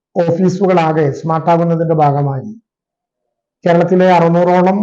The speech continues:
സ്മാർട്ട് വില്ലേജുകൾ പുതിയതായി രംഗപ്പെട്ട് ചെയ്തിരിക്കുന്ന ഒരു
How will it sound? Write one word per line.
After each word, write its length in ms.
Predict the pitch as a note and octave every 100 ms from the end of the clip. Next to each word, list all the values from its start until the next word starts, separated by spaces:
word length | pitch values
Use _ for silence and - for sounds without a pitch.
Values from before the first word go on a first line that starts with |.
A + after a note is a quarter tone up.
| A3+ - -
സ്മാർട്ട് 400 | F#3+ F3 - G3
വില്ലേജുകൾ 460 | F3 F3 E3+ E3+ F3+ F3+
പുതിയതായി 440 | D#3+ E3+ F#3 F#3 F#3
രംഗപ്പെട്ട് 420 | E3 D#3 D#3 E3+ G3+ A3 -
ചെയ്തിരിക്കുന്ന 500 | E3+ D#3+ D#3 D3+ D3 D3+
ഒരു 100 | D#3